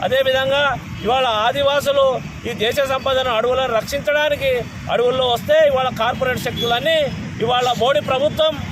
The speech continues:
ఇవాళ దేశ సంపదను కొల్లగొట్టడానికి, ఆదాని అంబిలాన్ని క-, కట్టబెట్టడానికి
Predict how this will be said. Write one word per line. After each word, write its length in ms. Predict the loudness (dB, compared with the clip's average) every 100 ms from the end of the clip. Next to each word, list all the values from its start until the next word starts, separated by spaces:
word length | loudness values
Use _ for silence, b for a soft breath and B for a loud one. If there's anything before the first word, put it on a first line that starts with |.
| -8 -4
ఇవాళ 260 | 0 0 0
దేశ 220 | 0 -2
సంపదను 500 | -2 -2 -2 -2 -2
కొల్లగొట్టడానికి, 840 | 0 0 0 -2 0 0 0 -2
ఆదాని 460 | 0 0 0 -2 -2
అంబిలాన్ని 440 | 0 0 0 -2
క-, 340 | -2 -2 -2 -2
కట్టబెట్టడానికి 920 | -2 2 2 0 -2 -2 0 0 -2